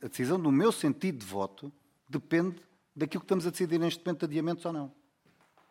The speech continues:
O meu voto não é igual num deles, hoje ou na próxima reunião.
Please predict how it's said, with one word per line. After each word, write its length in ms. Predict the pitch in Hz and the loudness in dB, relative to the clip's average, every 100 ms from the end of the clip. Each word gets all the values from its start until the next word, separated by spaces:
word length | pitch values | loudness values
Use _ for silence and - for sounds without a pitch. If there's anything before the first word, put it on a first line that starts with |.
| _ _ _ _ _ _ _ - | _ _ _ _ _ _ _ -4
O 120 | 139 | 2
meu 160 | 180 156 | 4 6
voto 280 | 143 139 | 6 6
não 140 | 151 156 | 4 4
é 80 | 165 | 4
igual 300 | 123 117 123 | 6 6 6
num 180 | 170 | 4
deles, 500 | 127 120 135 - - _ _ _ _ _ _ _ _ | 4 4 2 -6 -18 _ _ _ _ _ _ _ _
hoje 420 | 156 185 180 - - - _ | 6 6 4 -6 -14 -20 _
ou 80 | 175 | -4
na 100 | 180 | -2
próxima 260 | 175 170 180 | -2 -4 -6
reunião. 380 | 190 180 143 | -4 -6 -6